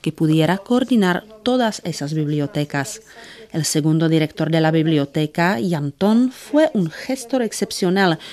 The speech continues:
y realizó un mapeo exhaustivo de todas las bibliotecas existentes.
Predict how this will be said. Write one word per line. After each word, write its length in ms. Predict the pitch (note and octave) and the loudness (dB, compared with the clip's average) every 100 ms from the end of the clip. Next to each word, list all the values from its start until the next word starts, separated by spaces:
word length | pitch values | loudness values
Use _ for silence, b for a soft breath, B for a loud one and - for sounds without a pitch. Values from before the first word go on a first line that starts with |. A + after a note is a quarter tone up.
| B - | B -4
y 120 | D#3 | -2
realizó 560 | D#3 D#3+ D#3 - F3 - | 0 -2 -2 0 -2 0
un 180 | E3 D#3 | 0 0
mapeo 500 | C#3+ - F3 F#3 - | -2 -4 0 0 0
exhaustivo 800 | E3 - D3+ D3 - G#3 A3 A3 | -6 -8 -8 -8 -4 -2 0 0
de 140 | E3+ | -2
todas 520 | D3+ - F3+ F3 E3 F3+ | -4 -6 -2 -2 -4 -6
las 140 | E3 | -2
bibliotecas 720 | E3+ E3 D#3+ D3+ D#3 D#3+ - | 0 2 2 0 -4 -4 -6
existentes. 840 | E3 - - F3 F3 D#3+ D3 - | -6 -6 -4 0 2 2 -2 -6